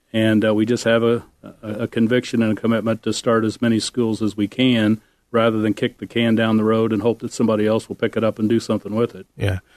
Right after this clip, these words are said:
Speaker 2: And, and now we, we have where my kids attend, Channahon location.
Speaker 1: Mm-hmm.
Speaker 2: How many more locations have been birthed, um, in the, in the last, what, four or five months?
Speaker 1: Yeah. We've started a new school in Naperville.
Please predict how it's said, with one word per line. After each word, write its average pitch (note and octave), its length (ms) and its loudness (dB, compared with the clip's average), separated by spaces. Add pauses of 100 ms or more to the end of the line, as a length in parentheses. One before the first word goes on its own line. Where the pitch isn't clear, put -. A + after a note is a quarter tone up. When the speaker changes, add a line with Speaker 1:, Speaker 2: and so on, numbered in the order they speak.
(140)
Speaker 2:
And, C#3 420 0
and C3+ 200 2 (100)
now C3 280 2
we, C3 500 0
we B2 200 2
have A#2+ 420 0 (240)
where A#2 140 0
my A#2+ 160 2
kids A#2+ 260 -2
attend, G#2 360 -2
Channahon A2+ 460 2
location. A#2 460 0
Speaker 1:
Mm-hmm. A#2+ 160 -2 (340)
Speaker 2:
How C#3 140 -2
many D#3+ 180 4
more D3 240 4
locations B2+ 580 0
have A2+ 140 -2
been A2 240 0
birthed, A#2 360 0 (560)
um, G#2 480 0 (440)
in A#2 180 2
the, A2 300 0
in A2+ 60 2
the A#2 80 2
last, G#2+ 280 0
what, G#2 160 -2
four A#2 240 -2
or A2+ 60 -2
five A#2 240 0
months? A#2+ 360 -2 (160)
Speaker 1:
Yeah. G#2+ 180 -4 (440)
We've C#3 180 2
started C#3+ 420 2
a B2+ 40 2
new B2+ 180 4
school C3 300 0
in B2+ 100 4
Naperville. A2+ 580 0